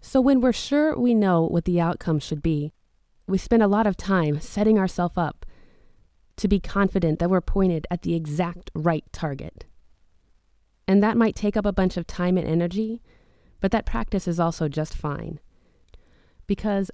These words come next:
as far as Reiki is concerned, it doesn't matter what you do,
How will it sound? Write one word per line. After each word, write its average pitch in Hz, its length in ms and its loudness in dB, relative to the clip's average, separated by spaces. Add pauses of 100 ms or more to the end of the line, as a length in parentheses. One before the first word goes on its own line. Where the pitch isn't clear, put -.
as 165 160 -2
far 196 560 -4
as 160 200 -4
Reiki 156 520 -4
is 151 160 -4
concerned, 147 680 -6 (600)
it 180 100 -6 (120)
doesn't 202 540 -2
matter 175 480 -4
what 156 300 -6
you 170 200 -4
do, 147 500 -4